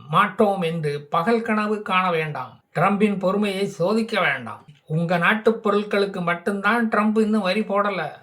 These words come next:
அதையும் போட வச்சிடாதீங்க. அப்பதான் நீங்க வழிக்கு வருவீங்களா? அமெரிக்காவின் ஆறாவது போர்க்கப்பலும் கல்ஃப் கடல் பகுதிக்கு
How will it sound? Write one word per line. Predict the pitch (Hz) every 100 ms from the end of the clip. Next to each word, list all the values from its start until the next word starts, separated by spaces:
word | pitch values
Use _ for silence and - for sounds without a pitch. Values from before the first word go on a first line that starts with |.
| _
அதையும் | 131 131 147 170 220 220
போட | 156 165 185
வச்சிடாதீங்க. | 165 156 - 165 151 139 131 117 113 107 _
அப்பதான் | 127 113 139 202
நீங்க | 220 202
வழிக்கு | 160 170 175 156
வருவீங்களா? | 147 160 147 123 147 165 - - _
அமெரிக்காவின் | 170 196 247 254 226 233 220 175
ஆறாவது | 160 202 220 226 226 220 220
போர்க்கப்பலும் | 180 180 170 156 143 139 139
கல்ஃப் | 135 180 202 -
கடல் | 185 156 160
பகுதிக்கு | 156 151 131 123 123